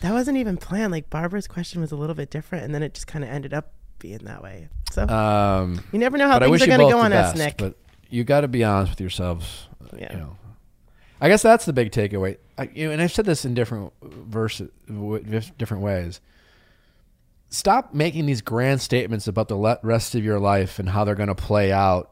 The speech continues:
Speaker 2: when you don't fucking know.
Speaker 1: Yeah.
Speaker 2: I mean, I
Speaker 1: Yeah.
Speaker 2: understand, like, when you get married, you have these vows, you make these promises. Fine, that's marriage. But even then, just because you say that, you have to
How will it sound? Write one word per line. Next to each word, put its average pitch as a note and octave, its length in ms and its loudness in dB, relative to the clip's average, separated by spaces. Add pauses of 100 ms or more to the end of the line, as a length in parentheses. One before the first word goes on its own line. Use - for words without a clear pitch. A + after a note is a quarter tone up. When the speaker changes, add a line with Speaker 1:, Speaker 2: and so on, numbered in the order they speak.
(100)
Speaker 2:
when C3+ 180 -4
you E3 80 -2
don't D3+ 340 -2
fucking C3 340 -6
know. G2+ 340 -6
Speaker 1:
Yeah. F3 320 -4 (880)
Speaker 2:
I C3 60 4
mean, E3+ 100 8
I F#3 40 8
Speaker 1:
Yeah. G3+ 40 8
Speaker 2:
understand, D3 440 2
like, C3 140 2
when A#2+ 80 0
you A#2 60 -2
get A#2 140 -2
married, G#2+ 340 2
you G#2 80 2
have G2+ 120 0
these G2+ 140 -2
vows, F#2+ 340 2
you G2 60 0
make F#2+ 140 -2
these F#2+ 100 -8
promises. G2 480 -2
Fine, G2+ 220 -2
that's F#2 200 -8
marriage. F2 440 -4
But G#2 160 0
even G#2+ 260 -2
then, F#2 280 -2 (1500)
just G2+ 200 -8
because B2+ 200 -2
you A#2 80 2
say A2 300 4
that, F#2 300 2
you G2 140 -4
have G#2+ 180 -2
to G#2 140 -6